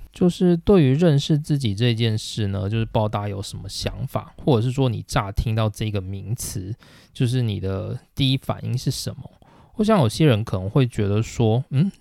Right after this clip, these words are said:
自己有什么好认识的？我跟自己相处了十几年、几十年了，我会不知道就是我自己是怎么样的一个人吗？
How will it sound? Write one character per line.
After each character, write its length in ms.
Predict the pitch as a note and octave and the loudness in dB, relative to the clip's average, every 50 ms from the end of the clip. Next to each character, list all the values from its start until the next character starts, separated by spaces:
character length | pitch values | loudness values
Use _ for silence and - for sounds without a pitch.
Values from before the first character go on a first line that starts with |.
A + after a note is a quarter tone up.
| E3+ | -8
自 260 | D3 - - - G#3+ F3 | -6 -6 -4 -2 -2 0
己 140 | C#3 B2 | 0 0
有 100 | G#2+ G#2+ | 0 0
什 140 | A#2+ - A#2 | 0 0 -2
么 60 | G#2+ | -2
好 160 | G#2 A2 G2 G#2 | 0 0 0 2
认 200 | B2+ C3 A#2 G#2 | 2 2 2 2
识 300 | - - - - A#2+ G2+ | 0 -4 -2 -2 -2 -2
的？ 240 | G2+ G#2 G2+ - - _ _ _ _ | -2 -2 -4 -6 -10 _ _ _ _
我 140 | - - B2 | -2 0 0
跟 280 | - - D3+ D#3 D#3+ D#3+ | 4 4 4 6 4 4
自 180 | - F3 D#3+ | 4 2 2
己 180 | D3 - A2+ G#2 | 2 2 -2 -2
相 320 | - - - D3+ D#3 F#3 | -2 0 0 2 2 2
处 200 | F#3+ - - A2+ | 0 0 0 2
了 120 | G2+ G2 G2 | 2 2 0
十 240 | - - - A2 | -2 -4 -4 -4
几 220 | A#2+ - - B2 G#2+ | -4 -2 -2 -2 -2
年、 360 | G2+ G2+ G2+ F#2+ F#2+ G2+ A#2 | -2 -2 -2 -4 -4 -4 -6
几 160 | - - G2+ G2 | -6 -6 -6 -6
十 260 | - - - G#2 G#2+ | -6 -6 -4 -2 -2
年 260 | B2 B2+ A#2 G#2 F#2+ | 0 0 0 0 0
了， 160 | F#2 F#2+ G2 | -2 -2 -4
我 180 | G#2 G#2 G#2 G#2 | -2 -2 -2 0
会 140 | C#3 C#3+ C3+ | 0 0 0
不 160 | - - D#3+ | 2 0 -2
知 220 | D3 - C3+ C3+ | 0 0 -2 0
道 240 | C3+ C#3 B2 A2+ A2+ | 2 4 4 2 2
就 140 | A#2 B2+ A#2+ | 0 0 0
是 100 | C3+ C3 | 0 0
我 180 | A2 G#2 G2 | 0 0 -2
自 180 | G2 - - D#3 | -4 -4 -2 -2
己 180 | C#3+ C#3+ G#2+ G2 | -2 -2 -2 -2
是 120 | B2 C3 | -2 -2
怎 160 | - - A2 | -2 -4 -6
么 120 | F#2 F2+ A#2 | -4 -2 -2
样 180 | D#3+ D3+ B2 | 0 0 0
的 80 | G#2 G2 | -2 -2
一 80 | G#2 | -4
个 100 | A2 - | -4 -4
人 240 | G#2 G2+ G#2 G2+ G2+ - | -4 -4 -6 -8 -8 -8
吗？ 300 | G#2+ A2 G#2 G#2 A#2+ C#3 | -10 -8 -6 -4 -4 -6